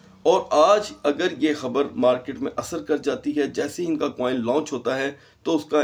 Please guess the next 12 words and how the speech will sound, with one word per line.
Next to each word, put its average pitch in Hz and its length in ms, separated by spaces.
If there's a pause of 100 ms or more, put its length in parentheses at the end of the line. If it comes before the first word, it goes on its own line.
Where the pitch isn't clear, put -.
(120)
इम्पैक्ट 135 400
बहुत 123 280
ही 123 40
ज़बरदस्त 113 420
आने 113 160
वाला 113 200
है। - 80
आगे 151 180
बढ़ते 175 260
हैं 175 160
दोस्तों, 160 320 (380)
the 180 100